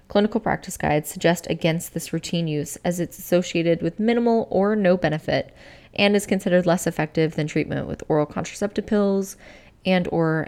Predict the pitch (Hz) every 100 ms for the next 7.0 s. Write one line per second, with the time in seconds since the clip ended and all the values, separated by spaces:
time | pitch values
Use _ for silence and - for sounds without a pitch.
0 | - 151 165 143 143 139 156 - - 185
1 | - - _ _ - 226 220 - - 220
2 | 208 240 302 302 302 247 240 - 226 233
3 | 226 214 220 175 180 - 202 190 160 165
4 | 165 - 156 160 - 180 170 156 151 -
5 | 151 - - - 160 160 156 151 - -
6 | 190 196 196 180 175 175 170 170 170